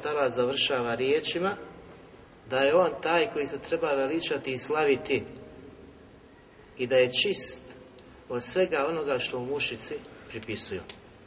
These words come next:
Zašto? Zato što onaj koji analizira i koji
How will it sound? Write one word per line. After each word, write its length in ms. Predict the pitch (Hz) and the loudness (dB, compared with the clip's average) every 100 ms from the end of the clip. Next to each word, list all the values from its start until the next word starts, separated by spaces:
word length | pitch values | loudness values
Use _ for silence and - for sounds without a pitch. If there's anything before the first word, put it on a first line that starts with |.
| - - - - - - - - - - | -20 -20 -20 -20 -20 -20 -20 -20 -20 -10
Zašto? 400 | 107 160 165 143 | 0 2 2 2
Zato 300 | 151 165 147 | 2 2 0
što 200 | - 120 - | -2 -6 -2
onaj 300 | 165 165 139 - | -2 0 0 0
koji 180 | 131 127 | 2 4
analizira 680 | 123 127 156 127 123 113 | 2 0 -2 -4 -4 -2
i 80 | 113 113 | -2 0
koji 320 | 147 156 185 | 2 2 0